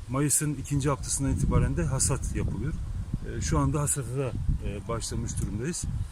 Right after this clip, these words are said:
E, birkaç deneme tarlamız var. Yani, e, doğal toprağımıza diktiğimiz,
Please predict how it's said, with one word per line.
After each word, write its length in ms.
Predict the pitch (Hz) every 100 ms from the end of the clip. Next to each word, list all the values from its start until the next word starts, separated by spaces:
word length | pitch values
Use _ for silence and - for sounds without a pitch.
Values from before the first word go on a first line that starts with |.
| - - - - - -
E, 300 | 113 113 110
birkaç 400 | 139 - 190 -
deneme 300 | 165 165 180
tarlamız 500 | 185 165 160 175 143
var. 100 | 123
Yani, 240 | 120 113 123
e, 540 | 120 - 120 110 104
doğal 220 | 131 135
toprağımıza 720 | 139 139 - 135 123 117 - -
diktiğimiz, 580 | - - - - -